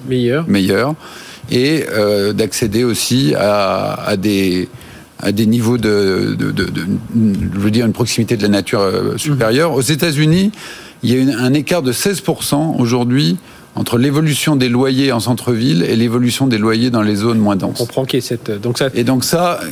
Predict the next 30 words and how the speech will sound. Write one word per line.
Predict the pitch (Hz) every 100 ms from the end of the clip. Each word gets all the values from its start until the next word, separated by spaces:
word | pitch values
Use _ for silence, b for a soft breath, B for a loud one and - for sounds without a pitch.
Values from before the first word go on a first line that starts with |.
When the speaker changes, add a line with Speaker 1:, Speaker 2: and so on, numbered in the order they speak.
| -
Speaker 2:
évidemment, | 135 139 131 131 143 147
vous | 123
le | 107
comprenez | 120 110 117
bien | 120
aussi, | 131 107 147 156 73 - - - - - - -
impact | 135 160 143
sur | - 123
les | 117
trafics, | - 120 - 135 139 - - 101
euh, | 104 98 98 98
Speaker 1:
Mhm. |
Speaker 2:
sur, | 92 - 120 101
euh, | 95 95 95 98 107
la | 110 98
géographie | 95 92 - 117
de | 98
la, | 92 -
la | 101
demande. | 101 87 71 B B -
Troisième | - 165 156 170 147
facteur | 156 - 139
important, | 131 139 - 131
l'e-commerce, | 123 - 110 107 120 - - B B B B B -
le | - 117 147 165
canal | 165 147 147 131
gagnant | 127 131 135 131 120 - - - - - -
de | 101
la | 117 101
pandémie, | 113 113 104 110 151